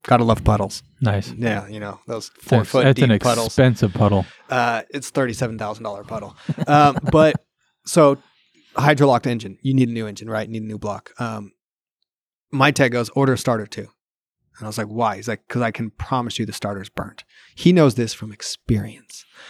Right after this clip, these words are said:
Speaker 1: That
Speaker 2: Smart call, yeah.
Speaker 1: ninety percent of the time, if you have a locked up engine, somebody probably tried to start it way too many times
Speaker 2: Yeah.
Speaker 1: and fried that starter. Now, does your testing, your diagram, your repair procedure, or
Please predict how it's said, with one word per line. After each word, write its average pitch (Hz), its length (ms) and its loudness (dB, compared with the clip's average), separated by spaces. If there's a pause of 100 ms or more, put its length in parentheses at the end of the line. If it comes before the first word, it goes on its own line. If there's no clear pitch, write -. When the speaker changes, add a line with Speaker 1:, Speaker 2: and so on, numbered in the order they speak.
(160)
Speaker 1:
That 131 240 2
Speaker 2:
Smart 113 380 4
call, 127 180 6
yeah. 156 140 4
Speaker 1:
ninety 185 360 4
percent 165 320 -2
of 151 80 -2
the 143 60 0
time, 135 420 -2
if 117 140 -10
you 135 60 -2
have 123 80 -2
a 120 40 -2
locked 120 460 -6
up 135 140 -2
engine, 139 420 -2
somebody 180 400 2
probably 170 460 4
tried 160 320 2
to 123 60 -4
start 151 340 0
it 120 100 -2
way 139 180 4
too 135 160 -4
many 127 260 -4
times 120 760 0
Speaker 2:
Yeah. 113 260 4
Speaker 1:
and 123 140 2
fried 135 640 0
that 117 180 -6
starter. 143 520 -4 (260)
Now, 131 240 4
does 123 400 4 (280)
your 110 140 -4
testing, 170 640 0 (200)
your 113 100 -4
diagram, 135 800 2 (160)
your 110 140 0
repair 123 420 2
procedure, 127 540 -2
or 117 180 -4